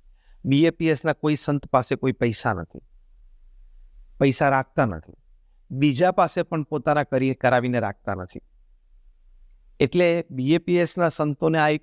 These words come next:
નિર્લોભી વર્તમાન છે કે જે દ્રઢપણે પાળે છે. એટલે અમે પહેલા તો પૈસા ચાર્જ નથી કરતા. બીજી જે તમે વાત કરી એ કે અમારી પોતાની કોઈ સોશિયલ મીડિયા હેન્ડલ્સ નથી.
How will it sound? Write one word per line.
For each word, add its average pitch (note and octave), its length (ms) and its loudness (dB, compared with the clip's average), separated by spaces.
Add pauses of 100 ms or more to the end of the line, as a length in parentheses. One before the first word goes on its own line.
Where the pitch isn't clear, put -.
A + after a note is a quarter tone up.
(220)
નિર્લોભી C#3 520 0
વર્તમાન B2 460 0
છે - 180 -16 (760)
કે B2+ 120 4
જે B2+ 180 2
દ્રઢપણે B2+ 520 0
પાળે G2+ 340 0
છે. - 140 -20 (1600)
એટલે D#3 180 2
અમે D#3+ 140 0
પહેલા D#3 240 2
તો D#3+ 120 -4
પૈસા C3+ 320 -4
ચાર્જ G#2+ 280 -8
નથી F#2 180 -12
કરતા. - 320 -18 (140)
બીજી D3+ 260 0
જે G#3+ 160 2
તમે F3+ 200 2
વાત D3+ 320 -2
કરી C3+ 180 -2
એ B2 260 -8
કે - 360 -6
અમારી D#3 300 2
પોતાની E3 480 -2
કોઈ E3 160 -2
સોશિયલ D3 420 -2
મીડિયા C#3+ 260 0
હેન્ડલ્સ A#2+ 380 -2
નથી. A2 300 -6